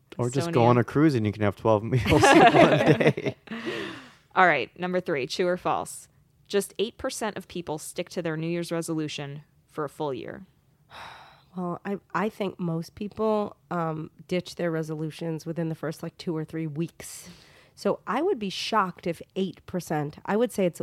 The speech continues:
Speaker 3: less than that. I feel like I'm on the Card Sharks show.
Speaker 2: Yeah.
Speaker 3: I would
Speaker 1: Yeah.
Speaker 3: say it's lower. I would say that's false. I would say it's a lower number.
Speaker 1: Yeah, I agree.
Speaker 2: It's true. Eight percent of people stick to their New Year's resolution for a full year.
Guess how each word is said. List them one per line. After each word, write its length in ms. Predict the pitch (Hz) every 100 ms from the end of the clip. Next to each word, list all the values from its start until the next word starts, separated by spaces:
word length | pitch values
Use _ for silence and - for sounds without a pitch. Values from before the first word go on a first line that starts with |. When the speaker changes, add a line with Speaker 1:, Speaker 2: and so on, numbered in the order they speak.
| -
Speaker 3:
less 300 | 165 175 -
than 180 | 135 85
that. 220 | 85 - 185
I 40 |
feel 100 | 233
like 100 | 247
I'm 140 | 214
on 100 | 170
the 120 | 165 - _ _
Card 260 | - 165 156
Sharks 440 | - - - - -
show. 380 | - - - -
Speaker 2:
Yeah. 220 | 180 165 170 - - _
Speaker 3:
I 140 | - 240
would 100 | -
Speaker 1:
Yeah. 40 |
Speaker 3:
say 100 | 226
it's 120 | 196
lower. 380 | 175 202 175 151
I 80 | 196
would 120 | 240
say 100 | 269
that's 220 | 208 202
false. 520 | - - - 190 - - -
I 100 | 208
would 100 | 208
say 120 | 185
it's 100 | 185
a 60 |
lower 340 | 170 170 175 165
number. 340 | 147 139 151 _ _ -
Speaker 1:
Yeah, 160 | 101 98
I 40 | 98
agree. 360 | 92 92 101 92 _ _ _ _ _ _ -
Speaker 2:
It's 220 | 185 -
true. 420 | - 285 165 208 - _ _ _ _ _ _ _ -
Eight 160 | 180 -
percent 320 | 226 190 196
of 60 |
people 220 | 202 190 185
stick 180 | 175 -
to 80 |
their 100 | 175
New 120 | 170 170
Year's 180 | 170
resolution 480 | 170 175 170 165 165
for 120 | 165
a 40 | 165
full 180 | 165 165
year. 280 | 160 147